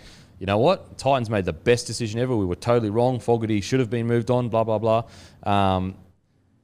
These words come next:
yeah, re-, really interesting. Re-, really interesting. I, um, I do hope he kills it. And I do hope people are patient with him. Uh, I, I think that, like, if you're the Titans,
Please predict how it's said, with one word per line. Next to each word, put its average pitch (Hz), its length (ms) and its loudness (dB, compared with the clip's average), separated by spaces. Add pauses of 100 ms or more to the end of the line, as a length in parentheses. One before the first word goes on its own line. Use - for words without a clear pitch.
(320)
yeah, 104 240 2
re-, 110 180 0
really 135 460 4
interesting. 110 440 -4 (160)
Re-, 117 160 -2
really 120 340 -2
interesting. 104 400 -6
I, 92 220 -4
um, 92 340 -4
I 101 60 -4
do 117 200 0
hope 110 180 2
he 98 80 -6
kills 90 280 -8
it. 90 40 -6
And 92 80 -12
I 95 80 -6
do 113 200 0
hope 110 180 0
people 101 220 -4
are 90 40 -2
patient 92 420 -6
with 92 140 -6
him. 87 220 -8 (640)
Uh, 87 460 0 (880)
I, 120 60 0 (100)
I 120 120 4
think 165 360 -2
that, 110 160 0
like, 92 240 0
if 127 180 -6
you're 160 80 0
the 127 60 0
Titans, 127 680 -4